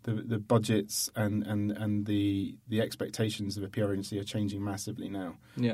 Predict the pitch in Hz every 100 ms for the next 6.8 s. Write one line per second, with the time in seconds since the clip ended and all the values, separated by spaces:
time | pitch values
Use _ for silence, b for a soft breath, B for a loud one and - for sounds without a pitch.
0 | - 104 101 101 101 - - 107 104 107
1 | 131 143 127 135 131 165 127 135 117 -
2 | 139 135 127 120 117 131 127 - 127 127
3 | 131 127 131 127 123 135 127 131 131 165
4 | 123 - 110 107 - - 104 131 B B
5 | B B - 110 107 110 107 104 113 117
6 | 113 110 113 113 113 113 113 110